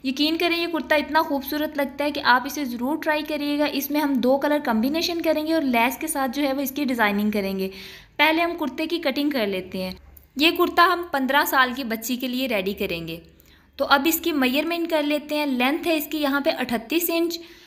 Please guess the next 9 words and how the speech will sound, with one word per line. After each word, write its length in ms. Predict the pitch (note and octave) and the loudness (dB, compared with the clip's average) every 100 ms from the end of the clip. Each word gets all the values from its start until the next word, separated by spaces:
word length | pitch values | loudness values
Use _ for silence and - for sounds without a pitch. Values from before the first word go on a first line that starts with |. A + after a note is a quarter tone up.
| - - | -20 -2
और 220 | C#4 D4 B3 | 2 4 2
जो 100 | D#4 | -2
इसकी 440 | C4 C4 C#4 D4+ | -2 -2 -2 -2
विड्थ 300 | B3 B3+ D4 D#4+ | 0 0 0 0
है 60 | |
वो 120 | C#4+ | 0
है 140 | C4+ D4+ | 2 2
बाईस 380 | A3 G3 F#3 G3 | 4 2 0 -4
इंच 260 | F3 F3 | -8 -10